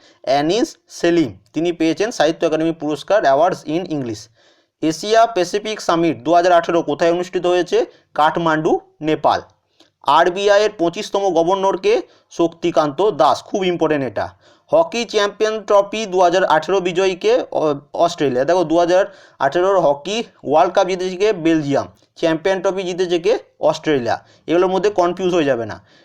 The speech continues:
নেক্সট দেখে নাও, ইউএন চ্যাম্পিয়ন্স of the Earth award দু হাজার আঠেরো কে পেয়েছেন? আমরা সবাই জানি, নরেন্দ্র মোদি। ফিফা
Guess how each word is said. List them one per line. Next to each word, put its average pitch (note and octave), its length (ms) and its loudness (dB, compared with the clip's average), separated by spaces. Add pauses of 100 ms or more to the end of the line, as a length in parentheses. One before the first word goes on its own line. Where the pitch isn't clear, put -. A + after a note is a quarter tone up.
(140)
নেক্সট G#3+ 260 -2
দেখে A3+ 180 0
নাও, A3+ 220 2 (180)
ইউএন G#3+ 420 0 (100)
চ্যাম্পিয়ন্স G#3 640 -2 (420)
of D3+ 200 2 (120)
the G3 80 6 (200)
Earth E3+ 180 4 (120)
award E3+ 280 4
দু E3+ 60 2
হাজার F3 180 4
আঠেরো E3+ 260 2
কে F3+ 160 0
পেয়েছেন? F#3 320 0
আমরা E3 180 0
সবাই D#3 240 2
জানি, E3 220 -2
নরেন্দ্র D3+ 420 0
মোদি। C3+ 340 -6 (540)
ফিফা F#3+ 340 2